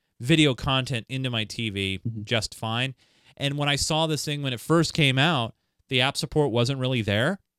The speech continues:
Speaker 1: So I was thinking to myself, "Well, what's the point?" <laughs> And now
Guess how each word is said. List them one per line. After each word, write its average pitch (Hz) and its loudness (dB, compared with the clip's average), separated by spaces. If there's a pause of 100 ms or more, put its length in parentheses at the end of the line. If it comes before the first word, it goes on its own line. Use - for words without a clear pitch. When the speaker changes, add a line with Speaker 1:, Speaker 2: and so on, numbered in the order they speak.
(140)
Speaker 1:
So 139 -2
I 131 4
was 131 0
thinking 147 -2
to 139 -6
myself, 127 0
"Well, 135 0 (600)
what's 147 0
the 151 0
point?" 165 0 (180)
<laughs> - 10 (1600)
And 143 2
now 160 2